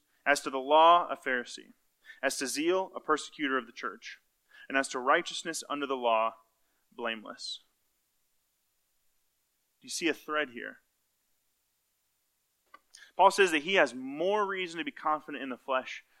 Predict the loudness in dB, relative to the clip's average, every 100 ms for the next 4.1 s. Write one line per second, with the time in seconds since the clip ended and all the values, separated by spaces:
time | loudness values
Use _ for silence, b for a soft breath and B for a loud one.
0 | _ -8 -8 -12 -4 -2 0 0 -2 -2
1 | -6 -12 -14 -16 -20 _ _ _ _ _
2 | _ _ _ _ _ _ _ _ _ 0
3 | 0 2 0 2 2 2 0 4 6 6